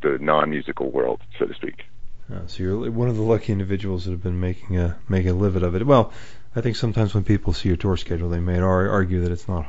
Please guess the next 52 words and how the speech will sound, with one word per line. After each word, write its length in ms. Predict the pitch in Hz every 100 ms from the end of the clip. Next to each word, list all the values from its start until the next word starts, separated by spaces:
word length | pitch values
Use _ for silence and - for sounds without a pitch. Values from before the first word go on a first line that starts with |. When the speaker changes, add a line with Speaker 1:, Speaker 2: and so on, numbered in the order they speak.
| -
Speaker 2:
not 260 | 98 90 90
work, 260 | 87 85 -
but, 220 | 85 90
uh, 140 | 85 - - - - - - - - - -
um, 420 | - 127 120 123 - - - 117
Speaker 1:
<laughs> 320 | - 120 -
well, 360 | 131 127 120 - - - - -
I, 180 | 123 104 - -
I 80 | 101
try 260 | - 107
to 80 | 104
tell 240 | - 98 90
people 480 | - 107 - 98 - - - - -
<laughs> 0 | - - - - - - -
what 140 | 113
it's 160 | 104 -
really 220 | 101 104
like. 280 | 95 87 -
It's 140 | 90
a 60 | 95
lot 200 | 101 101
of 80 | -
fun, 240 | 95 87
but 140 | 80
it's 100 | 82
a 60 | 80
grind, 360 | 80 78 71 69
yeah. 200 | 73 71 151
Speaker 2:
Yeah, 260 | 120 107 104
it, 200 | 117 120
it's 240 | 127 -
more 280 | 117 117 107
work 240 | 107 98
than 180 | 101 98
I 40 |
think 200 | 98 98
anyone 320 | 98 95 92 87
can 160 | 92
imagine. 520 | 87 92 90 85 90
It, 120 | 101 -
and 560 | 131 131 113 104 98
it, 200 | 120 127
no 180 | 143 135
matter 240 | 131 120
what 280 | 104 113 113
level 340 | 110 104 95 90
of 100 | -
success, 560 | 87 - 90 85 -
you 100 | 92
know, 80 | 92
you, 120 | 90
you, 420 | 104 98 98 95